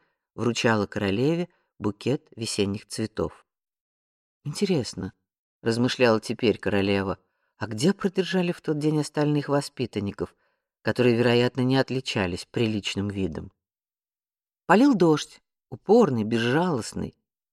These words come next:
Она надвинула платок пониже на лоб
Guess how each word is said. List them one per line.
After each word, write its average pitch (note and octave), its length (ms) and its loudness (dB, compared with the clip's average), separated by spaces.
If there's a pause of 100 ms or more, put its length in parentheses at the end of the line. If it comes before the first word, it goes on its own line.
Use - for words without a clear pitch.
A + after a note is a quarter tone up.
(140)
Она F#3 200 6
надвинула D3+ 460 4
платок B2+ 460 0
пониже G#2+ 380 -2
на G#2 180 2
лоб F#3+ 340 -2